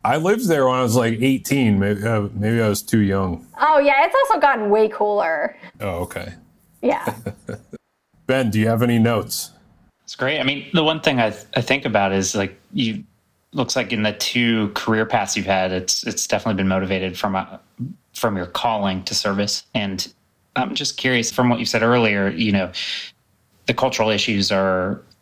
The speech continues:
Speaker 3: ubiquitous and everywhere. And as a background noise within these two cultures, I was just curious if, if they're similar with what you've come up against,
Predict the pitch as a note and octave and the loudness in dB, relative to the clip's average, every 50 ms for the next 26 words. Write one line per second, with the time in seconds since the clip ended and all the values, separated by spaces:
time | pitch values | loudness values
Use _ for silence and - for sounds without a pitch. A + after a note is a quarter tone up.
0 | _ _ _ - A2+ G#2 G2 A2 - - G2+ G2 G2 - - G2+ F#2+ F#2+ F2+ F#2 | _ _ _ -2 0 0 0 0 -2 -2 -2 -2 -2 -2 -2 -2 -2 -2 -2 -4
1 | F2 F2 F2 E2+ F2 - - _ _ _ - G#2 G#2 G2 - - A2 G2 - G2+ | -4 -2 -4 -4 -6 -10 -14 _ _ _ -6 -4 -4 -4 -4 -6 -6 -4 -4 -2
2 | G2 G#2+ G#2 G2+ - A2 G#2 G2+ G2 G2 G2 F#2+ F#2 F2+ - - - - - _ | -2 -4 -4 -2 -2 -2 0 0 2 2 2 0 -2 -4 -6 -8 -8 -12 -20 _
3 | _ _ _ _ _ _ _ _ _ _ - A#2+ A#2 A2+ A#2 B2 A#2+ A#2 A#2 A2+ | _ _ _ _ _ _ _ _ _ _ 0 0 0 0 0 -2 -2 0 2 0
4 | A2 G#2+ G2+ - - - - - B2 A#2 A2 G#2 G#2 G2+ F#2+ G2 G2 - _ _ | 0 0 -2 -4 -4 -4 -4 -2 -2 -2 0 -2 -2 -2 -4 -4 -6 -10 _ _
5 | _ _ _ _ _ _ _ _ - - - A#2 A2+ A2+ - - G2 F#2+ F#2+ F#2+ | _ _ _ _ _ _ _ _ -4 0 0 0 0 -2 -4 -4 -4 -4 -2 -4
6 | G#2+ - - - - - G#2+ G#2 G2+ - - - A#2 G#2+ G2 - - - - _ | -4 -6 -8 -10 -8 -6 -6 -4 -6 -6 -6 -4 -4 -4 -4 -4 -8 -12 -18 _
7 | _ _ _ - A#2+ - - - G#2+ G2+ G2 - - - - - A#2 A2+ A#2 A#2 | _ _ _ -12 -12 -8 -4 -4 -2 -2 -2 -4 -4 -4 -2 -2 -2 0 0 0
8 | A#2+ B2 B2 A#2+ A#2+ A#2+ A#2 - - _ - B2 A2+ A2 - A#2 A2 A2 A2+ - | 0 0 -2 -2 -2 -4 -6 -10 -14 _ -2 0 0 0 0 0 0 0 0 -2
9 | - C3 A2+ - - - B2+ A#2 G#2+ G#2 - B2 A#2 B2+ B2 A#2+ A#2+ - - - | -4 -6 -6 -6 -4 -4 -2 0 0 0 -2 -2 -2 -2 -2 -2 -2 -2 -4 -4
10 | - - | -6 -8